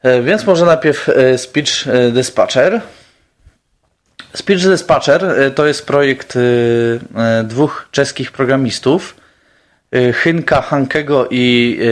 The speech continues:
e, Milana Zamazala. Projekt, e, Speech Dispatcher w sumie został stworzony przy okazji, e, specjalnej dystrybucji Linuxa, e, o nazwie, e, FreeBSoft.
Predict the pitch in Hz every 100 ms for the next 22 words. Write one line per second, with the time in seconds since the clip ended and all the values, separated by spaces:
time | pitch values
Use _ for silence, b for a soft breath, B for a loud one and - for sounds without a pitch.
0 | 113 113 127 143 139 131 120 120 - 117
1 | 120 127 117 110 101 107 185 226 - _
2 | _ _ b b b b - 165 208 202
3 | 196 - - 156 156 147 - - 190 165
4 | 156 - - 165 - 117 120 190 202 -
5 | 165 170 156 185 190 180 - 156 151 175
6 | 180 - 151 - 139 156 160 165 165 B
7 | B B - 135 139 139 - 147 127 160
8 | 180 160 135 - 139 131 165 - 135 131
9 | 143 139 143 143 170 - _ _ _ _
10 | _ _ - 123 127 127 - 147 160 151
11 | 135 143 147 - 131 131 135 135 - 151
12 | 156 147 - 120 - -